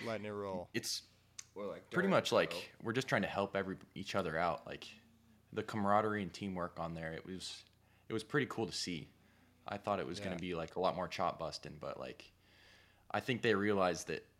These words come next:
Speaker 2: they're only as strong as their weakest link, and, like, it's pretty evident that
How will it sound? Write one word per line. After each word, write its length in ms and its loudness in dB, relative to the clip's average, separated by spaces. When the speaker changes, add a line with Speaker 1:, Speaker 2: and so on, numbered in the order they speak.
Speaker 2:
they're 160 6
only 260 4
as 80 0
strong 340 2
as 100 -4
their 100 0
weakest 420 -6
link, 380 -6
and, 280 -4
like, 340 -6
it's 100 -12
pretty 280 -2
evident 500 -2
that 160 -8